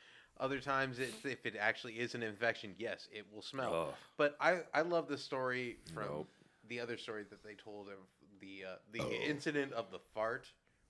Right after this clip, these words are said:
Speaker 1: with, with Ted.
Speaker 2: Oh, I missed it.
Speaker 1: Oh, you have to listen to the Greatest Story Never Told.
Speaker 2: Oh, yeah, I don't listen to
Speaker 1: So, um, there was, the whole thing about that was, uh, <laughs> Ted just was not having a good day. And, uh, it's like,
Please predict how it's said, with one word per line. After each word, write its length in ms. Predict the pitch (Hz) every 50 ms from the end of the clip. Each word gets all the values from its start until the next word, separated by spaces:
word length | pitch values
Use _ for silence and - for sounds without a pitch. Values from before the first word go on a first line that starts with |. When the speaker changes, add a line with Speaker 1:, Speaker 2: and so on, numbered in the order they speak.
| _ _
Speaker 1:
with, 140 | 107 107 92 - - _ _ - _ _ -
with 200 | 113 104 - -
Ted. 360 | - 107 107 117 117 139 143 - _ _ _ _ _ _ _ _ _ _ _ - -
Speaker 2:
Oh, 80 | 95 101
I 60 | 92
missed 260 | 82 92 127 131 - 127
it. 160 | 104 90 - - - - - -
Speaker 1:
Oh, 760 | - 127 127 135 143 143 143 147 143 143 139 127 110 104 85 -
you 200 | 123 135 147 156
have 160 | 175 170 156
to 80 | 160 151
listen 260 | 139 147 147 - 139
to 80 | 135 127
the 300 | 123 120 117 113 113 110
Greatest 240 | 110 110 110 110 - -
Story 200 | 120 117 110 104
Never 220 | 104 101 98 95
Told. 340 | - 135 143 135 107 90 87 - _ _ -
Speaker 2:
Oh, 160 | 117 107 101
yeah, 160 | 98 87 78 76
I 20 |
don't 160 | 73 71 71
listen 140 | - - -
to 100 | 147 175
Speaker 1:
So, 320 | 165 156 147 147 143 -
um, 400 | 127 135 127 120 110 101 98 90 87 - - _ _ _ _ _ _ _ _ _ _ _ _ _ _ _ _ _ _ _ - _ _ _ -
there 120 | 123 135 139
was, 280 | 135 131 113 - - - - 117
the 140 | 120 120 113
whole 200 | - 139 139 131
thing 240 | 123 - 135 127 123
about 340 | 113 - - 101 104 95 -
that 220 | 113 123 123 107 - 104
was, 420 | 101 101 98 95 95 95 90 - 117 107
uh, 220 | 107 101 95 95 - - _ _ _ _ _ _ _ _ _ _
<laughs> 80 | 151 143 - - - - - - - - 202 - - - - - - _ -
Ted 160 | 175 180 170
just 200 | 156 160 - -
was 160 | 143 123 117
not 200 | 131 135 131 117
having 280 | 117 131 120 117 120 110
a 40 | 107
good 260 | - 117 110 107 -
day. 260 | 113 110 110 107 107
And, 80 | 104 110
uh, 180 | 117 127 131 131
it's 160 | 135 131 -
like, 200 | 139 120 107